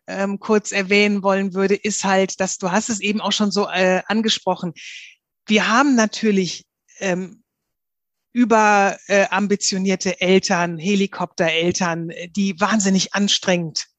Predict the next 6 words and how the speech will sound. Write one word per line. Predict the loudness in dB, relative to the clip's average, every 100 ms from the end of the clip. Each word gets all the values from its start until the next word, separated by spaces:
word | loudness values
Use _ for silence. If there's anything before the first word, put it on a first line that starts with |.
| _ _
sein | -4 0 0 0
können | 0 2 2
oder | -2 -2 -2
sind | 0 -2 -2
für | -6 -8
TrainerInnen. | -6 -2 -2 -2 -2 -6 -8